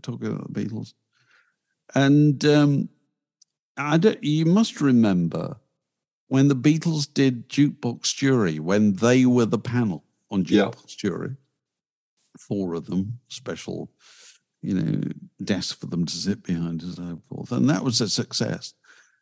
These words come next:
Speaker 1: And then not long afterwards, the Rolling Stones were the panel. Not a success at all.
Speaker 2: No, they were
Speaker 1: And the
Speaker 2: terrible.
Speaker 1: re-, because the Rolling Stones could not be themselves.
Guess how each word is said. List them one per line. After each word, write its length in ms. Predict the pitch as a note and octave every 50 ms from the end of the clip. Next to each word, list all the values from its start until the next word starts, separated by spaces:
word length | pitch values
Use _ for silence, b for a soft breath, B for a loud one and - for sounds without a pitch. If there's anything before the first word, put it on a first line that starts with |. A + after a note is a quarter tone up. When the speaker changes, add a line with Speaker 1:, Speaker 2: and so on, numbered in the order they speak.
| b b -
Speaker 1:
And 140 | - - C#3+
then 240 | D#3 E3+ F3 F3
not 220 | F3+ G#3 B3 - -
long 240 | F#3 F#3+ G3 G3 F#3
afterwards, 540 | F#3 G3 - - - A2+ G#2+ G#2 G2+ -
the 120 | - - C#3
Rolling 420 | C3+ C#3 C#3+ D#3 E3 E3 E3+ F3 E3
Stones 500 | - - F#3+ G3+ A3 A3 G3 D3 F#2+ D#2
were 120 | F2+ F2+
the 120 | D2+ F2+
panel. 460 | E2 - F2+ E2 - - - - - _ _ _ _ _ _ _ _ _ _ _ _ _ _ _ _ _ _ _ _ _ _ _ -
Not 420 | C3 C#3+ E3+ A#3 B3 C4+ - -
a 40 | F#3+
success 600 | C#3+ - - A2+ - - - - F2 D#2+ - -
at 160 | E3 D#3 -
all. 160 | G#3+ A#3+ C#4+ -
Speaker 2:
No, 220 | A2 G#2 F#2+ F#2 F#2+ - -
they 80 | A2+
were 60 | G2+
Speaker 1:
And 80 | G2 - - A2 A2 D#3 E3
the 40 | F#3+
Speaker 2:
terrible. 20 |
Speaker 1:
re-, 160 | F#3 F#3 G3+ G3+ - _ - B2
because 340 | F#3 E3+ F3 F3 F3 E3
the 100 | - G3
Rolling 420 | F#3 G#3 A#3+ C#4 D4 F4 F4 D#4+ D4
Stones 400 | - - - A2+ G#2+ G2+ - - _ -
could 400 | - - - - C4 C4 C4+ -
not 540 | F#3+ F#3 F#3+ G3+ G3+ A3 A3+ G#3 - - - - B2
be 240 | A2+ D#3 E3+ F3
themselves. 960 | E3 C#3+ D#3+ D#3 D#3 D3+ - - D#3 - - - - - - - - - -